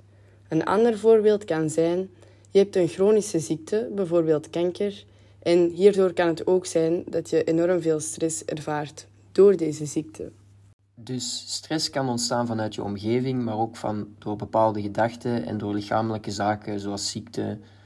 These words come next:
Speaker 2: een beperking en zo verder. Klopt dit?
Speaker 1: Ja, zeker. En belangrijk om te weten is dat stress eigenlijk iets heel persoonlijk is. De ene persoon kan de situatie ervaren als een ontspanning en iets leuk,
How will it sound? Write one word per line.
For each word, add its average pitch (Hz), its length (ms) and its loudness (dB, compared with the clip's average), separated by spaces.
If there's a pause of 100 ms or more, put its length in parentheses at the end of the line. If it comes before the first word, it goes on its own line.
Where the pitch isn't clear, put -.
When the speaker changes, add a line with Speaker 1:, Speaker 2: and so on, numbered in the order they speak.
(300)
Speaker 2:
een 107 120 -6
beperking 101 720 -6
en 98 100 -6
zo 95 100 -10
verder. - 540 -12
Klopt 123 260 -6
dit? - 280 -14 (480)
Speaker 1:
Ja, 196 320 4
zeker. 170 600 0
En 185 200 2
belangrijk 226 500 2
om 175 120 -2
te 165 120 -4
weten 180 320 2
is 175 100 -4
dat 170 200 -2
stress 185 360 -2
eigenlijk 175 280 0
iets 151 220 -4
heel 175 220 0
persoonlijk 143 600 -8
is. - 320 -14 (320)
De - 100 -2
ene 226 240 4
persoon 190 640 -2
kan 170 160 0
de 165 80 0
situatie 165 640 -2
ervaren 156 680 -2
als - 360 -4
een 160 100 -4
ontspanning 165 600 -4
en 165 140 -2
iets 151 240 -6
leuk, 165 380 -4